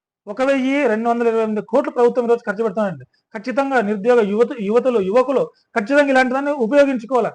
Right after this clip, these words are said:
ఇవి చాలా వరకు అడ్వర్టైజ్‌మెంట్ రూపంలో కానీ ఇంకో దాని కానీ ఎక్కడ చెప్పడం లేదండి.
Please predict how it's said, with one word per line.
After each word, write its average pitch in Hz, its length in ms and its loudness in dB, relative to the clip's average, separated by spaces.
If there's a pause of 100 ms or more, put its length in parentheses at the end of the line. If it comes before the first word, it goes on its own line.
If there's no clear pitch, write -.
(240)
ఇవి 220 180 -8
చాలా 262 160 4
వరకు 277 320 2 (640)
అడ్వర్టైజ్‌మెంట్ 254 440 2
రూపంలో 254 340 2
కానీ 254 180 0
ఇంకో 240 120 0
దాని 247 160 -2
కానీ 247 160 -4
ఎక్కడ 233 180 -2 (100)
చెప్పడం 240 280 -2
లేదండి. 190 340 -4